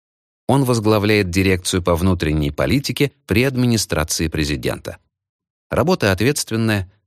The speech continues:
Урсула даже собиралась поздравить его с новой должностью,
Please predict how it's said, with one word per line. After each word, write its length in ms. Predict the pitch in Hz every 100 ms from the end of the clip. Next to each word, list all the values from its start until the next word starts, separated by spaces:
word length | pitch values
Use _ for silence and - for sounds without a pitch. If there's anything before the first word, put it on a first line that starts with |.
| -
Урсула 480 | 113 143 - 143 117
даже 220 | 98 107
собиралась 560 | - 92 82 87 92
поздравить 640 | - 92 90 95 87 78 82
его 160 | 82
с 140 | 82 95
новой 240 | 92 87
должностью, 720 | 90 113 78 78 69 - 69